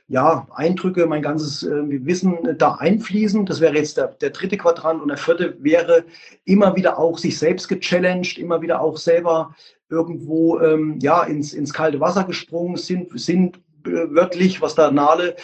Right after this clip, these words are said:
da sind wir uns ja auch näher gekommen mit dem Thema kaltes Wasser. Ähm, aus meiner Vita heraus darf ich sagen, dass mich mein Vater mit zwei Jahren schon unter die kalte Dusche gestellt hat.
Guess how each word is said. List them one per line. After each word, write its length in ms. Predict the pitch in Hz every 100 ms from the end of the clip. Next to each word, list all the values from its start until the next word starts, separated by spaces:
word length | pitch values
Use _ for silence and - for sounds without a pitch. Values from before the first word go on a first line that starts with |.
| -
da 100 | 147
sind 180 | 143 165
wir 60 |
uns 120 | 165 170
ja 60 |
auch 100 | 156
näher 240 | 143 170 175
gekommen 300 | 170 165 165
mit 80 |
dem 100 | 151
Thema 260 | 147 170 156
kaltes 400 | 147 147 143 -
Wasser. 400 | 165 170 185 175 _ - - _
Ähm, 480 | - 147 151 147 151
aus 160 | 147 139
meiner 260 | 147 151 143
Vita 180 | 185
heraus 440 | 170 151 147 165 -
darf 220 | 156 156
ich 120 | 151
sagen, 580 | - 147 151 160 151 147
dass 160 | 156 151
mich 120 | 151
mein 180 | 139 143
Vater 340 | 147 147 156
mit 140 | 151 143
zwei 280 | 156 143
Jahren 180 | 160 151
schon 140 | 143 147
unter 140 | 143
die 80 | 135
kalte 240 | 135 147
Dusche 280 | - 185 196
gestellt 440 | 147 - 139 143
hat. 240 | 151 185